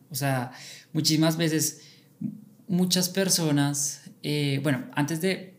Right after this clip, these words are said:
como continuar con la idea, hay que aclarar una cosa, y es que, como te decía anteriormente, la violencia hacia la mujer puede ser por parte del papá, la, hacia la hija,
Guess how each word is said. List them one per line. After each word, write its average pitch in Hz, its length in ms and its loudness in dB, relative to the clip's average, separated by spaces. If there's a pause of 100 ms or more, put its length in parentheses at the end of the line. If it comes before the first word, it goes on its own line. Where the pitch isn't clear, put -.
como 139 160 0
continuar 135 440 0
con 143 100 -6
la 165 80 -2
idea, 156 320 -2 (240)
hay 175 160 0
que 185 80 0
aclarar 185 340 2
una 143 180 0
cosa, 170 240 -2
y 175 100 0
es 139 120 -4
que, 156 240 -4 (480)
como 151 220 0
te 139 80 0
decía 135 240 2
anteriormente, 139 540 2
la 143 120 2
violencia 143 800 0
hacia 151 200 -2
la 143 80 -2
mujer 135 540 -2
puede 143 220 -2
ser 147 240 -4
por 160 180 -6
parte 143 300 -4
del 143 80 -8
papá, 135 500 -4
la, 135 340 -4
hacia 127 220 -4
la 120 100 -12
hija, 135 580 -4